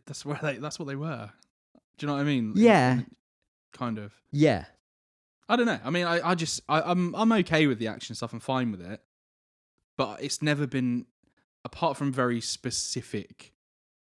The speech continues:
Speaker 1: limit breaks in, like, six and seven
Speaker 2: Mm.
Speaker 1: and s-, and four even, I think. There's never been a, it's, Final Fantasy's never been about,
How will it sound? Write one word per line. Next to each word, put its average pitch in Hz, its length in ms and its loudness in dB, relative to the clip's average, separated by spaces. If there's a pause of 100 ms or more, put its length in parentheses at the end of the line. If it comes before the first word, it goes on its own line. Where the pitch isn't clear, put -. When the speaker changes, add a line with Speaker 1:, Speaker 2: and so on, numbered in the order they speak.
(120)
Speaker 1:
limit 113 380 -4
breaks 90 540 -6
in, 104 260 -6
like, 95 360 -8 (600)
six - 720 -6
and 101 160 -12
seven 95 260 -6
Speaker 2:
Mm. - 40 0
Speaker 1:
and 87 100 0
s-, 98 180 -8
and 107 140 -10
four 98 600 -10
even, 98 200 -14
I 92 40 -14
think. 90 300 -16 (360)
There's 120 120 -8
never 139 320 0
been 113 200 -2
a, 104 280 -6 (240)
it's, - 300 -6 (100)
Final 151 240 0
Fantasy's 131 240 -4
never 123 300 0
been 110 160 -6
about, 98 320 -8